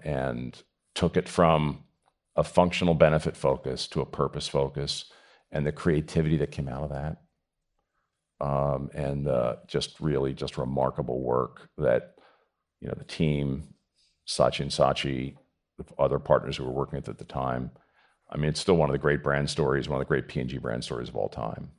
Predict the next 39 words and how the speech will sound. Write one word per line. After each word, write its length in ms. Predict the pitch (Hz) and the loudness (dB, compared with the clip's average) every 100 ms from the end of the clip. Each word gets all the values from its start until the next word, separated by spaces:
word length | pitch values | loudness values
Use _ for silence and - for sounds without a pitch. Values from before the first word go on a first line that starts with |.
| _ | _
I 60 | 69 | -14
mean, 80 | 65 | -12
it's 100 | - | -10
a 40 | |
brand 320 | - 67 69 | 0 2 2
that 180 | 62 - - _ | -2 -6 -20 _
P 120 | - | 0
and 80 | 76 | 2
G 80 | 71 | 2
invented, 440 | 69 82 98 87 - | 2 6 6 4 4
got 140 | 67 | 2
into 160 | 71 64 | 2 -4
de-, 200 | 67 67 | -6 -4
serious 380 | - 85 69 - | 2 2 2 2
trouble, 560 | - 95 101 95 87 | 8 10 10 6 4
got 160 | 76 64 | 2 2
way 160 | 67 76 | 4 2
behind 320 | 71 73 78 | 2 0 -2
competition, 920 | 73 76 - 87 85 85 85 85 85 - _ _ _ _ - | -2 -2 2 2 4 4 4 4 0 -16 _ _ _ _ -10
terrible 320 | - 73 69 | 2 2 2
place 240 | 71 67 | 0 -2
to 80 | - | 0
work, 400 | 73 92 92 - - _ _ _ _ _ _ - | 4 6 6 2 -16 _ _ _ _ _ _ -4
and 100 | 71 | -2
it 80 | |
became 640 | 80 78 90 78 78 76 - - | -2 -2 2 4 4 0 -4 -4
leading 600 | 85 82 73 62 71 - _ _ _ _ | 2 4 2 -2 -8 -16 _ _ _ _
for 160 | - | -8
P 160 | 67 80 | -6 -4
and 140 | 67 67 | -4 -4
G 320 | 69 60 64 | -6 -6 -6
and, 280 | 62 67 - | -6 -8 -6
and 220 | 76 69 | -6 -4
ended 240 | 64 76 69 | -2 -2 -2
up 160 | - | -4
tripling 420 | - 85 - 71 | -4 -4 -2 -4
our 100 | 65 | -2
size, 640 | 76 - 82 73 69 67 64 | 0 4 6 6 4 0 -4
and 260 | 57 55 | -8 -10